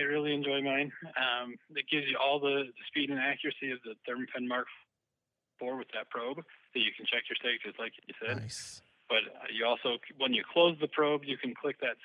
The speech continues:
Speaker 1: scan button on the front of it,
Speaker 2: Okay.
Speaker 1: and it'll actually activate the infrared portion. It's, uh, where the battery compartment would normally be on a Mark four, and you can get a, a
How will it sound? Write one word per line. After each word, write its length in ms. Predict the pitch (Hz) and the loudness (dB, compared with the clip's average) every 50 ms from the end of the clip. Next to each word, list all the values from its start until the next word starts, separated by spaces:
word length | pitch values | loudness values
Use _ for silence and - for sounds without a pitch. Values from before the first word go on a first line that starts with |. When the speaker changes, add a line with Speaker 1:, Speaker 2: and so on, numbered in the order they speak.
| - - | -8 -4
Speaker 1:
scan 320 | - 135 131 135 139 139 | 0 0 2 2 0 0
button 260 | 135 127 127 - 143 | -2 -4 -4 -2 -4
on 140 | 139 123 120 | -4 -4 -4
the 80 | 117 107 - | -8 -8 -2
front 160 | - 139 143 151 | 0 2 2 2
of 80 | 151 | 0
it, 100 | 165 180 185 _ _ | 0 -2 -4 _ _
Speaker 2:
Okay. 140 | - 147 135 131 | 0 0 2 4
Speaker 1:
and 160 | 120 123 123 | 2 2 0
it'll 160 | 123 120 - - - - | -2 -6 -6 -10 -6 -2
actually 300 | 123 127 - - - 120 - | -2 -2 -2 -4 -6 -4 0
activate 480 | - 120 123 - - 123 123 123 113 - - | 0 0 0 -2 -4 0 2 2 2 2 -2
the 80 | 110 104 - | -4 0 0
infrared 560 | 127 147 147 - - 135 120 113 110 113 - _ - | 0 0 0 -2 -2 0 0 2 0 0 0 _ -8
portion. 480 | - 123 117 - - 120 113 107 107 - _ _ _ _ _ _ _ _ _ _ _ _ _ _ _ | -4 -2 0 0 0 -2 -2 -6 -10 -14 _ _ _ _ _ _ _ _ _ _ _ _ _ _ _
It's, 160 | - 120 117 - - | -4 -4 -4 -4 -4
uh, 480 | 120 110 107 110 107 107 104 - - - - - - _ | -2 0 0 2 0 0 -2 -4 -10 -14 -16 -20 -20 _
where 160 | - 123 123 | -4 -4 -4
the 80 | 117 120 | -4 0
battery 300 | - 123 123 123 127 127 | 0 2 2 2 0 -2
compartment 400 | 131 123 - 127 117 110 113 113 | -4 -4 -4 -4 -4 -4 -4 -8
would 120 | 113 113 113 | -10 -10 -8
normally 340 | 120 120 120 117 117 113 110 | -6 -6 -6 -6 -6 -6 -6
be 100 | - 117 | -6 -6
on 120 | 113 110 110 | -8 -8 -8
a 40 | 110 | -8
Mark 220 | 110 110 110 110 - - - | -6 -6 -6 -6 -6 -8 -10
four, 220 | 131 120 110 110 - _ _ _ _ _ _ _ _ _ _ _ _ _ | -8 -8 -8 -8 -10 _ _ _ _ _ _ _ _ _ _ _ _ _
and 120 | 120 113 113 | -2 0 0
you 80 | 107 101 | -2 -2
can 140 | - 117 | -4 -6
get 180 | 110 110 113 107 | -4 -2 0 0
a, 240 | 107 107 107 110 - | 0 0 -2 -4 -6
a 120 | - 113 | -8 -8